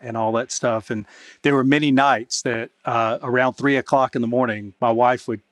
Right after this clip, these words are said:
come downstairs and kinda like, "Uh, you need to get to bed. You have to work in the <laughs> morning." And I was like, five hours have gone by? Are you crazy? It,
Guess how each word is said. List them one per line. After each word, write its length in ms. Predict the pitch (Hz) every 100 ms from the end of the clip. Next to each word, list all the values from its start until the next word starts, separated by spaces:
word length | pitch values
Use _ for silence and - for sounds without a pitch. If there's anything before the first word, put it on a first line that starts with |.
| _
come 180 | 131 120
downstairs 720 | 120 113 104 123 120 120 107
and 180 | 113 101
kinda 200 | - 117
like, 260 | 110 107 - -
"Uh, 400 | 123 113 113 110 -
you 120 | 139
need 160 | 165 226
to 80 | 147
get 160 | 165
to 80 | 127
bed. 480 | 104 127 135 160 156
You 80 | 160
have 140 | 156
to 80 | 127
work 380 | 110 113 135 170
in 100 | 165
the 60 |
<laughs> 180 | 175 175
morning." 500 | 226 220 214 247 190 _ - 185 - - -
And 100 | 147
I 60 | 143
was 140 | 139
like, 260 | 160 139 135 _ _ _ -
five 240 | 170 202
hours 380 | 147 160 202 208
have 100 | 233
gone 240 | 202 226
by? 60 | 214
Are 100 | 175
you 160 | 165 160
crazy? 720 | - 165 165 208 277 294 262
It, 140 | -